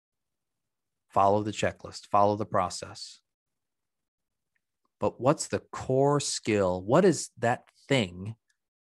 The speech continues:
that if you do it right, everything else falls into place later? What is that one thing? If I connect with my student the right way, the advising report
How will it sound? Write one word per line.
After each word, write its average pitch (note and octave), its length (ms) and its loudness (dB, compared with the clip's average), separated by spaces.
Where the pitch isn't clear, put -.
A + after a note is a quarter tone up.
that - 200 -2
if C#3 240 0
you C#3+ 140 0
do C3 380 4
it E3 160 2
right, A#2 520 -2
everything G#2 360 -2
else G2+ 200 -2
falls F#2+ 240 0
into F2 120 -10
place F2 320 -10
later? - 280 -16
What D3 240 4
is E3 180 4
that A#2+ 240 -2
one G#2 320 -2
thing? C3+ 360 -6
If A2+ 180 0
I D#3 120 6
connect D3+ 480 -2
with C3+ 200 -2
my A#2 120 0
student B2+ 420 -4
the G#2+ 100 0
right G2+ 280 2
way, G2+ 360 0
the A2 120 2
advising A2 420 2
report G2 440 -2